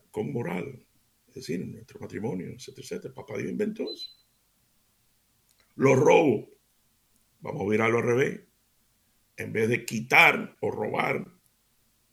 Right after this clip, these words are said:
Papá Dios, ayúdame a, a dar. En vez de quitar o robar, dame, dame idea de cómo puedo participar en dar de mí mismo,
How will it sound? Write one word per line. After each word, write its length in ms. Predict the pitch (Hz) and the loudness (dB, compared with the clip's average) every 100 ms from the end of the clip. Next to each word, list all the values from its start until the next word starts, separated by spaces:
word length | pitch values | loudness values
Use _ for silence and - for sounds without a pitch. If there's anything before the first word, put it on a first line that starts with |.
| _ _ _ _ _ _ | _ _ _ _ _ _
Papá 240 | 104 113 | -8 -2
Dios, 240 | 120 151 143 | 0 0 -2
ayúdame 600 | - 113 151 165 - - | -2 -2 -2 -4 -6 -10
a, 160 | - 120 - | -12 -14 -14
a 100 | 90 | -10
dar. 260 | 110 - 117 - _ _ _ _ _ _ _ _ _ _ _ _ _ _ | -8 -8 -10 -16 _ _ _ _ _ _ _ _ _ _ _ _ _ _
En 60 | - | -10
vez 120 | - | -4
de 160 | - - | -4 -4
quitar 580 | 131 - - - - - | -8 -6 -4 -4 -6 -12
o 80 | - | -10
robar, 480 | - 110 185 - - _ _ _ _ _ _ _ _ _ _ _ _ _ | -2 -2 -2 -6 -12 _ _ _ _ _ _ _ _ _ _ _ _ _
dame, 500 | - 131 151 160 147 127 | -4 -2 0 -2 -2 -4
dame 320 | 135 - 165 | -4 -4 -2
idea 640 | - - 90 - - - _ _ _ _ _ | -2 -2 -4 -6 -12 -20 _ _ _ _ _
de 220 | 123 127 | -10 -10
cómo 380 | - - - - | -6 -2 -2 -4
puedo 360 | - 147 143 139 | -2 2 2 0
participar 840 | - - 123 131 131 135 139 - _ _ _ | -8 -8 -10 -8 -6 -4 -6 -10 _ _ _
en 280 | - 113 107 | -4 0 2
dar 440 | 127 165 185 - - | 2 2 0 -4 -12
de 180 | - 113 | -6 -4
mí 160 | 110 135 | 0 0
mismo, 600 | 220 254 - - - - | 2 0 -4 -8 -8 -10